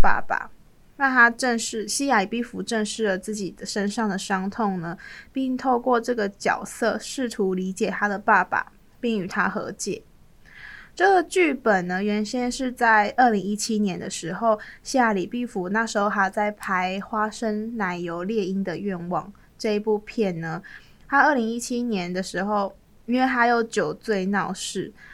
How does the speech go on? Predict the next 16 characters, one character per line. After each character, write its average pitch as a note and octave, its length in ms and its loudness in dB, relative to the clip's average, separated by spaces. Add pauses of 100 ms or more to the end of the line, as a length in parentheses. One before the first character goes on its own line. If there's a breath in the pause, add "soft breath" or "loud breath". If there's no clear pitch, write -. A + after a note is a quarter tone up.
(220 loud breath)
然 F#3+ 160 0
后， A3 300 4 (1040)
呃， G3+ 420 0 (1080)
后 B3+ 340 4
来 F#3 220 2
呢， F#3+ 280 0
他 A3+ 160 2
就 A#3+ 240 -2 (320 loud breath)
在 C4+ 160 8
拍 C4 180 4
完 G3 300 6 (140)
花 A#3 260 0
生 A3+ 380 -2
猎 A#3 220 2
鹰 G3 320 0
愿-， G#3 280 -2